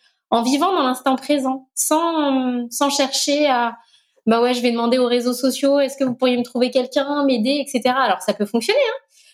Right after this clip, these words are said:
Mais je trouve que c'est tellement bon de se laisser porter et de se dire, euh, voilà, bah, j'avance et, euh, je me laisse vraiment porter. Euh, Antoine de J'irai dormir chez vous, c'est, bon, il filme, mais, euh, et même, euh, euh, mince,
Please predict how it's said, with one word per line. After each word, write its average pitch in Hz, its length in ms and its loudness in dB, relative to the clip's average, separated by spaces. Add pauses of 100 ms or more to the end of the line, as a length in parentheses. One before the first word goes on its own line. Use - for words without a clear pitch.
Mais 247 140 4
je 247 80 -4
trouve 370 220 -4
que 269 100 2
c'est 247 220 0
tellement 302 340 2
bon 262 240 0
de 403 60 -2
se - 140 -2
laisser 226 360 -2
porter 294 540 0
et 233 40 0
de 214 60 -6
se - 160 -4
dire, 226 320 0
euh, 202 400 2 (640)
voilà, 240 400 2
bah, 226 180 0
j'avance 233 640 0 (160)
et, 220 220 2
euh, 208 260 2
je 208 100 -4
me 226 80 0
laisse 240 200 0
vraiment 233 260 0
porter. 247 420 -2 (340)
Euh, 196 220 2
Antoine 247 600 0
de 196 480 2 (220)
J'irai 220 320 2
dormir 214 340 0
chez 220 200 0
vous, 294 200 2 (160)
c'est, 196 320 2
bon, 180 160 2
il 220 80 0
filme, 381 460 0 (120)
mais, 202 300 2
euh, 196 320 2
et 226 80 0
même, 226 260 2
euh, 202 160 0 (1040)
euh, 208 420 2
mince, 233 340 -2